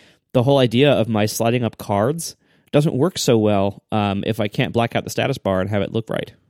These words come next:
Um, so that's gonna be a problem, um, that I might have to rethink and make everything full screen again. Um, so <laughs> we, we'll see. <laughs> I, I have a lot of work to do. I imagine everyone else does too.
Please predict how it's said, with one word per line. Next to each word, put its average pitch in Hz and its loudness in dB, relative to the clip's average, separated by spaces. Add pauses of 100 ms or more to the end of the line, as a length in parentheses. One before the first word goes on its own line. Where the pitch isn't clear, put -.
(180)
Um, 98 -6
so 95 -2
that's 101 -4
gonna 107 -2
be 95 -4
a 90 -4
problem, 107 -4 (160)
um, 104 -8
that 101 -2
I 98 0
might 98 -2
have 95 -6
to 98 -8
rethink 98 -6
and 95 -6
make 95 -6
everything 98 -6
full 101 -8
screen - -10
again. - -10 (480)
Um, 107 -6
so 107 0
<laughs> - -10
we, 135 2 (160)
we'll 226 2
see. 180 4
<laughs> - -2
I, 196 2 (420)
I - -2
have 202 2
a 165 4
lot 147 4
of 135 2
work 123 0
to - -6
do. 117 2
I 127 0
imagine 123 0
everyone 107 0
else 101 -4
does 104 -2
too. 98 0